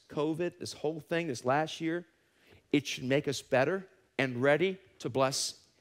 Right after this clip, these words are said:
the world. Not fight against each other over silliness. Let's let this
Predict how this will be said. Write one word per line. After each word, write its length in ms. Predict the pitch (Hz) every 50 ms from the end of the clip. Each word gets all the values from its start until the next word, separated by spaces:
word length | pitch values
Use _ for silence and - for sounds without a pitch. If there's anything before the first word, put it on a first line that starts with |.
| _ -
the 80 | 143
world. 380 | 135 117 113 117 110 - - - _ _ _ _ _ _ _ _ _ _ _ _ _ _ _ _ _ _ _ _ _ _ _ _ -
Not 240 | 139 151 - -
fight 220 | - - 143 123 120
against 320 | 113 117 110 104 101 -
each 160 | 107 98 -
other 240 | - 101 101 101 -
over 180 | - 113 101 101
silliness. 680 | - - - 151 123 113 113 - - - - - - _ _ _ _ _ _ _ _ _ _ _ _ _ _ - - - _
Let's 460 | - - 123 147 208 - - - - 135
let 240 | 139 151 156 156
this 220 | - 156 143 -